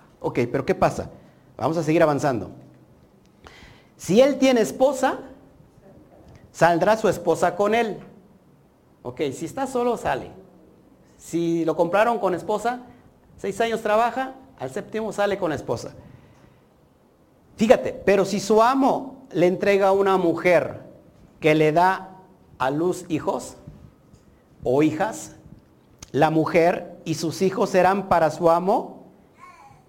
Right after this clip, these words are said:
y el siervo y el esclavo, o el esclavo saldrá solo". ¿Cómo se va a querer ir a la libertad sin sus hijos?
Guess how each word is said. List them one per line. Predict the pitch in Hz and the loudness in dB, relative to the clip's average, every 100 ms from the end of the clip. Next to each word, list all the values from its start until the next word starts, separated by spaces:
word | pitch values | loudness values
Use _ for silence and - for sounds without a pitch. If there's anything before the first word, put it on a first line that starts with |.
| - | -12
y | 123 151 | -4 2
el | 160 151 | 2 0
siervo | - 196 202 185 | -2 0 2 2
y | 165 151 | 0 0
el | 147 | -4
esclavo, | 147 - 190 208 277 - - - | -8 -8 -6 -6 -8 -10 -18 -6
o | 123 | -4
el | |
esclavo | 143 135 175 190 | -4 -6 -8 -6
saldrá | 156 143 156 180 - - - | -8 -4 -4 -4 -10 -20 -20
solo". | - 131 110 - - - - - - - _ _ _ _ _ _ | -8 -6 -6 -10 -20 -20 -20 -20 -20 -20 _ _ _ _ _ _
¿Cómo | - 240 339 | 0 2 2
se | 254 | 0
va | 196 | 0
a | 240 | 0
querer | 240 214 220 226 - - - - _ - | 0 0 0 -2 -10 -20 -20 -20 _ -4
ir | 226 208 277 - - - - - - - _ _ _ - - | 2 2 2 -4 -16 -20 -20 -20 -20 -20 _ _ _ -20 -4
a | 160 | 2
la | 190 202 | 4 4
libertad | 208 196 190 220 254 | 4 2 2 0 -2
sin | 247 220 | 0 -2
sus | 214 226 | 0 0
hijos? | 320 151 - | 0 -2 -6